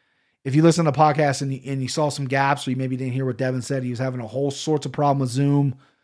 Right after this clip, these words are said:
Hopefully we'll get that fixed. Um, you know, and he's got good internet connection. We talked about his internet. I don't know what it was. His computer, I don't fucking know. Sorry about that. Um, hopefully there's no technical difficulties on my end come Thursday,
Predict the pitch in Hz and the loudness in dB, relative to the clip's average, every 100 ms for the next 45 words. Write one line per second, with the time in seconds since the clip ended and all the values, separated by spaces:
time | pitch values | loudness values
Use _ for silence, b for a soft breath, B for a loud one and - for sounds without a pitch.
0 | _ _ _ - 165 156 170 165 160 156 | _ _ _ 6 6 8 8 8 6 6
1 | 151 - 170 165 - - - 156 151 147 | 4 8 6 6 -4 -10 0 6 8 8
2 | 147 147 147 139 131 - _ 135 135 135 | 6 4 0 -4 -6 -14 _ -6 -2 0
3 | 135 135 131 b b b - 135 170 165 | 0 0 -4 b b b -6 4 4 6
4 | 180 185 185 185 180 180 180 175 180 156 | 4 6 6 4 2 2 2 2 0 0
5 | 160 156 165 151 151 156 - 156 156 135 | 0 0 2 2 2 0 0 0 2 2
6 | 113 90 85 117 120 123 143 143 139 135 | 0 -6 -12 -10 -6 -4 -2 -2 -2 -6
7 | 110 - - 90 82 - - 165 151 156 | -8 -14 -14 -14 -16 -14 0 6 6 8
8 | 160 151 170 160 160 b b b b b | 6 4 4 4 2 b b b b b
9 | b _ 135 135 131 127 143 156 156 143 | b _ -4 -2 -2 2 4 4 2 0
10 | 131 139 143 135 135 127 120 - - 151 | 0 0 0 0 0 -2 -4 -12 -6 -4
11 | 131 135 135 123 95 107 202 226 226 220 | -2 -2 -2 -4 -4 2 2 4 0 0
12 | 226 202 208 196 202 196 | -2 0 0 2 2 2